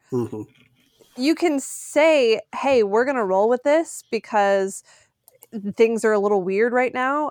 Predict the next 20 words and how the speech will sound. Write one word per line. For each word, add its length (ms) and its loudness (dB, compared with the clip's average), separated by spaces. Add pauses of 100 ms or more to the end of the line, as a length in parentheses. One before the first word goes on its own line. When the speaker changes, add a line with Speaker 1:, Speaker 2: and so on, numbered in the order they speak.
(120)
Speaker 2:
and 440 -2 (120)
we, 580 -2
we 180 -2
like 440 0
the 60 -4
potential 580 -4
that 320 -2
he 180 -10
has, 380 2
and 100 -4
we're 140 0
excited 460 -2
to 100 -8
see 440 -6
what 340 -2
he 120 -8
brings 300 -6
to 80 -14
the 100 -8
table," 480 0